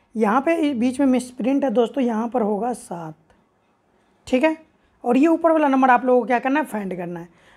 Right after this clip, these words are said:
तो यहाँ पर उन्नीस को जब नौ से माइनस करेंगे तो कितना मिलेगा आपको? दस मिलेगा, ठीक है। और जब देखिए यहाँ पे चौदह को चार से माइनस करेंगे तो दस मिलेगा, लेकिन यहाँ पे तो पाँच है,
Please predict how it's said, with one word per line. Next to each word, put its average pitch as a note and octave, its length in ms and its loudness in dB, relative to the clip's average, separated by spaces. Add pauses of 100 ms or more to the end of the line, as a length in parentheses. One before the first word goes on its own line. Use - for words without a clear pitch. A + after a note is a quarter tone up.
(120)
तो D#4 60 0
यहाँ C#4 220 4
पर E4 80 0
उन्नीस D4+ 360 4
को E4 120 -2
जब D#4+ 160 4
नौ C4 200 4
से D#4+ 100 -2
माइनस C#4 340 0
करेंगे C4+ 320 0
तो D4 100 0
कितना C4+ 240 0
मिलेगा C4+ 340 4
आपको? A#3+ 220 0
दस B3+ 260 2
मिलेगा, C#4 380 2 (600)
ठीक C#4 160 -4
है। D#4+ 160 4 (460)
और C4+ 120 0
जब D#4+ 220 2 (160)
देखिए C4 380 2
यहाँ C#4+ 180 4
पे C4 360 2 (300)
चौदह C4+ 280 2
को D#4+ 160 2
चार C#4 260 2
से D#4 120 -2
माइनस C4+ 280 0
करेंगे C#4 240 -2
तो C#4+ 120 -2
दस B3 240 -2
मिलेगा, A3 300 0
लेकिन A3+ 260 0
यहाँ B3 160 0
पे B3 60 -6
तो A#3+ 100 0
पाँच C4 340 -4
है, A#3+ 80 -14